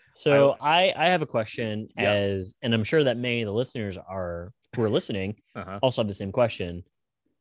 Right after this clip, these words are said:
Speaker 1: What happens to the child <laughs> that was just unceremoniously taken with
Speaker 2: That,
Speaker 1: this
Speaker 2: that,
Speaker 1: money?
Speaker 2: that's a big part of the plot. That's, that's why
Speaker 1: Okay,
Speaker 2: they're,
Speaker 1: so it does get resolved.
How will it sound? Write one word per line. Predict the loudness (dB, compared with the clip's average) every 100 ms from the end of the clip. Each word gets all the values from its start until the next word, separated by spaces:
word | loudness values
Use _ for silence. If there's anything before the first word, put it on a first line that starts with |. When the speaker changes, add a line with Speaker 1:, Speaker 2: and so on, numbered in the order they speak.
| _ _ _ _
Speaker 1:
What | 0 0
happens | 2 0 0 0
to | 2
the | 2
child | 2 2 2 0 -6 -16 _
<laughs> | -8
that | -4 0 2
was | 4 2
just | 2 -2 -4 _
unceremoniously | -4 -4 -2 -2 -2 -4 -4 -4 -4 -4
taken | -4 -4 -6 -12 -16 _ -6
with | -2
Speaker 2:
That, | 0 0
Speaker 1:
this | -2
Speaker 2:
that, | -2
Speaker 1:
money? | -8 -14 -14 _ -6
Speaker 2:
that's | -4 -4 -8
a |
big | -8 -6 -4
part | 0 2
of | 2
the |
plot. | 0 2 2 -2
That's, | -10 -12 -10
that's | -6 -6 -4
why | 0 2
Speaker 1:
Okay, | 4
Speaker 2:
they're, | 4
Speaker 1:
so | 2
it |
does | 4 2 4
get | 2
resolved. | 2 2 2 -2 -8 -16